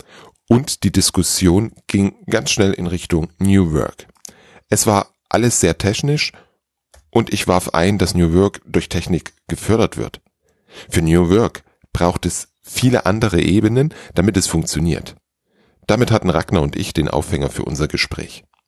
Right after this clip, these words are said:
Ragnar ist nicht nur Experte in den vielen Tools von Microsoft. Er beschäftigt sich auch mit den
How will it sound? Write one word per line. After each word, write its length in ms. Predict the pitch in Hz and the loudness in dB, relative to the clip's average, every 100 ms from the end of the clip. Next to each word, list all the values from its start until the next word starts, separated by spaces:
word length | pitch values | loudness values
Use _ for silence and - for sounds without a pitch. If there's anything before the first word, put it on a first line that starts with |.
| _ _ - _ _ - - | _ _ -20 _ _ -20 -14
Ragnar 320 | - 92 135 | -4 0 2
ist 100 | 110 | 2
nicht 200 | 98 98 | 2 2
nur 140 | 95 85 | 2 0
Experte 540 | 71 - - 98 - | 0 -4 0 0 0
in 120 | 87 | 0
den 140 | 78 76 | 0 -2
vielen 400 | - 95 78 78 | 0 2 2 0
Tools 300 | - 156 - | 0 0 0
von 160 | - | -4
Microsoft. 640 | 64 58 - - - - - _ _ - - _ | -4 -6 -8 -10 -10 -14 -20 _ _ -20 -20 _
Er 100 | - | -4
beschäftigt 580 | 76 80 104 107 - 127 | 0 2 0 -2 -6 -6
sich 220 | - 117 | -4 -4
auch 180 | - 90 | -2 0
mit 220 | 90 - | 0 0
den 420 | 82 80 78 71 | 2 2 2 -2